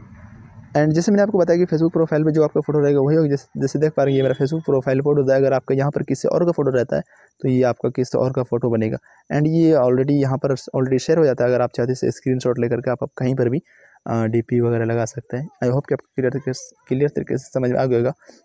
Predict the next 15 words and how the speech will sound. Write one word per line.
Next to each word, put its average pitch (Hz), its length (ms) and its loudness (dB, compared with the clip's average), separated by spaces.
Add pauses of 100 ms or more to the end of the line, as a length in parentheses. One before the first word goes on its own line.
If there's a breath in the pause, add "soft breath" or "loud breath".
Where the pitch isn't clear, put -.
कि - 60 0
इस - 100 -2
टाइप 147 120 2
का 139 100 0
आप 131 140 -2
फोटो 139 160 -2
कैसे 123 260 -2
क्रिएट 120 200 -2
कर 127 140 -12
सकते - 280 -12
हैं, 143 60 -12 (140)
ओके। - 140 -6 (500 soft breath)
So - 180 -2 (680)
thank 135 220 0
you, 135 120 4